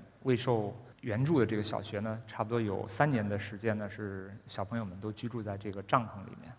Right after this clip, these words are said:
啊，老师居住在这个帐篷里面。在后来的这个年份里面呢，我们得到香港基金会的援助，我们决定呢来帮助到他们。但是由于当地没有材料，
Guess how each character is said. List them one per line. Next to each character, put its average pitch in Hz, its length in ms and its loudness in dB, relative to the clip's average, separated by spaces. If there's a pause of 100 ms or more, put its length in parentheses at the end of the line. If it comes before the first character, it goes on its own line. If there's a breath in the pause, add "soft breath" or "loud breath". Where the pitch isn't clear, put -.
啊， 110 80 -12
老 101 120 -4
师 120 140 -8
居 117 140 -6
住 117 120 -4
在 107 140 -6
这 107 100 -8
个 101 80 -8
帐 107 200 -4
篷 98 80 -12
里 - 180 -14
面。 - 160 -16
在 107 500 4 (800)
后 - 200 8
来 110 120 12
的 117 220 6
这 110 160 0
个 107 80 -2
年 104 240 0
份 143 100 6
里 107 120 2
面 104 120 -6
呢， 98 140 -6
我 95 80 -6
们 95 80 -10
得 117 120 -2
到 117 100 4
香 127 180 2
港 104 100 -2
基 107 140 -8
金 127 160 0
会 127 140 2
的 98 440 -4
援 107 220 -4
助， 131 240 -2
我 107 80 -10
们 101 300 -6 (180)
决 104 160 -4
定 117 160 -2
呢 95 220 -6
来 95 120 -6
帮 120 220 0
助 127 100 -4
到 95 140 -6
他 95 160 -12
们。 95 40 -12 (640 loud breath)
但 165 100 10
是 160 60 10
由 151 100 12
于 170 60 12
当 175 200 10
地 160 160 10
没 113 200 6
有 139 200 6
材 101 280 -2
料， 113 260 0